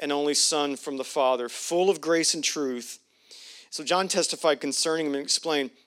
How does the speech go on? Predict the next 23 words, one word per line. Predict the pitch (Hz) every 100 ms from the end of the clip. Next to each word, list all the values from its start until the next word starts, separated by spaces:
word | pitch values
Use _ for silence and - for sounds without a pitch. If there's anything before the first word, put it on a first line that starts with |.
| _ _ _ _ _ - - - - - _ -
"This | 120 196 254 - -
was | 220 214 160
the | 170
one | 160 196
of | 180 151
whom | 175 160
I |
said, | 143 - 214 208 147 139 117
'The | 151
one | 156 180 180
was | 160 143
coming | 175 160 151
after | 147 139 147
me | 139
ranks | 139 135 -
ahead | 127 170 180
of | 131
me | 131
because | 131 135 - 135 120 - - - -
he | 185
existed | 160 117 196 190 156 123
before | 123 - 196 170
me.' | 131 120